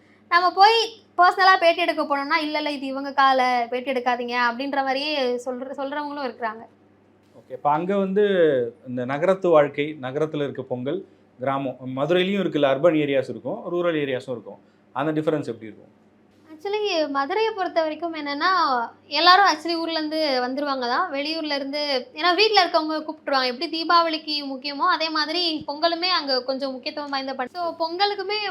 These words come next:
Speaker 1: mostly எல்லாரும், ஏன்னா தீபாவளி அப்படிங்கும்போது அந்த ஒரு நாள் ரெண்டு நாள் லீவு தான் கிடைக்கும். பொங்கல் அப்படிங்கும்போது கண்டினியூஸா ஒரு மூணு நாலு நாள் லீவுன்றனால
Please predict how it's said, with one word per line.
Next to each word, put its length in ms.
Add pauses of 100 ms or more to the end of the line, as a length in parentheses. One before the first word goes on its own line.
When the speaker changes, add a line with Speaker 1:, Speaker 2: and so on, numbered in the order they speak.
Speaker 1:
mostly 220
எல்லாரும், 380
ஏன்னா 280
தீபாவளி 500
அப்படிங்கும்போது 340
அந்த 180
ஒரு 160
நாள் 180
ரெண்டு 180
நாள் 180
லீவு 160
தான் 160
கிடைக்கும். 360
பொங்கல் 320
அப்படிங்கும்போது 560
கண்டினியூஸா 460
ஒரு 120
மூணு 180
நாலு 160
நாள் 120
லீவுன்றனால 520